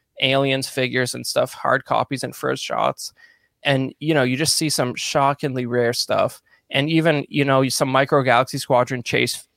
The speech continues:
chase vehicles while you're at it. But, uh, you know, there's, these, these cards were really funny. You, here you have, uh, Princess Leia say-, saying she's gonna go shoot George Lucas, and it says Intergalactic P M S on the card.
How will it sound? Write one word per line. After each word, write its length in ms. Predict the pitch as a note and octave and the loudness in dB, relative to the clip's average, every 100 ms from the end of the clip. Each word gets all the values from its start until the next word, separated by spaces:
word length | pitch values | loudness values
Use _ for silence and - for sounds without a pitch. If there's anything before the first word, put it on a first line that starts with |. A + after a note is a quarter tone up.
| - | -6
chase 340 | - B2+ B2+ | -2 0 -2
vehicles 500 | - - - A2 - | -6 -8 -4 -4 -2
while 160 | - A2+ | 0 0
you're 140 | - | 2
at 180 | G1+ - | 0 -2
it. 140 | - _ - - _ _ | -6 _ -20 -20 _ _
But, 160 | C#3+ C3+ | 0 4
uh, 240 | C3 A#2 | 4 2
you 160 | - D3+ | 0 2
know, 220 | D3 B2+ | 4 2
there's, 340 | C3 C#3+ C#3 - - D#3 - | 2 2 0 -4 -12 -20 -10
these, 300 | C#3 D#3 - - | -4 -2 -4 -6
these 200 | D3 - | -4 0
cards 340 | C#3 C3+ C3+ | 2 2 2
were 100 | C3 | -2
really 240 | C3+ B2+ | 0 2
funny. 440 | B2+ - B2+ B2 B2+ - _ | 0 0 0 -2 -6 -14 _
You, 300 | - C3+ C3 - | -6 -4 -4 -6
here 380 | - C3 B2+ D3+ | -8 -6 0 2
you 140 | C#3+ C#3 | 4 2
have, 260 | C3+ B2+ _ | 2 -2 _
uh, 220 | - C3 B2 | 2 4 4
Princess 440 | - C#3+ D3+ C3+ | 2 0 0 -2
Leia 280 | C3 C3 C3+ | 2 4 4
say-, 300 | - C#3 A2 | 2 -2 -2
saying 260 | - C3+ C3 | -2 -2 0
she's 160 | C3+ | -4
gonna 140 | C3+ C3+ | -2 0
go 140 | C3 | 0
shoot 340 | - - C#3 | 0 0 0
George 300 | - C#3 B2+ | 2 0 0
Lucas, 380 | C3+ C3+ C#3+ C#3+ | -4 -2 0 -2
and 100 | C#3+ | -4
it 40 | C3 | -2
says 280 | D3+ C3+ - | 0 0 -2
Intergalactic 840 | C3+ C#3 C3 B2+ B2+ B2+ C3+ - | -2 0 2 2 2 0 -6 -10
P 200 | - C#3 | -4 0
M 140 | B2+ | 2
S 240 | B2 C3+ - | 2 0 -2
on 100 | - | -4
the 80 | - | -4
card. 360 | - - C#3+ | 0 0 -2